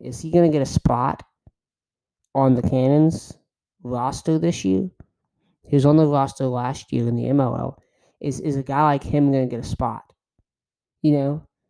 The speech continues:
um, there's so many guys that, you know, were able to shine in the M L L that I, I'm not sure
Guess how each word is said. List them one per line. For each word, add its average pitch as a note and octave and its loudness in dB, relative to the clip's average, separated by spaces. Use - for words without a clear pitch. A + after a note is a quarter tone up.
um, B2 -4
there's D3 -4
so E3+ 2
many D#3 2
guys A#2+ -8
that, A#2+ -10
you C3+ 0
know, A#2+ -4
were C#3 -2
able D3+ 2
to C#3+ -4
shine C3 -2
in D3 4
the C#3+ 2
M C3 6
L A#2 2
L B2 -4
that C3 -6
I, B2+ -8
I'm C3 2
not C3+ 0
sure C3 -2